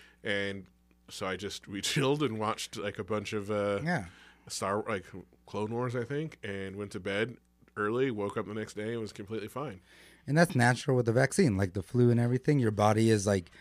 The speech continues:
Speaker 2: you know, at a hundred and ten percent trying to fight,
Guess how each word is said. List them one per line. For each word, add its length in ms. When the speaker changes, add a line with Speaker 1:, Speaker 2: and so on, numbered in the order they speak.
Speaker 2:
you 100
know, 200
at 140
a 40
hundred 280
and 120
ten 160
percent 400
trying 160
to 80
fight, 360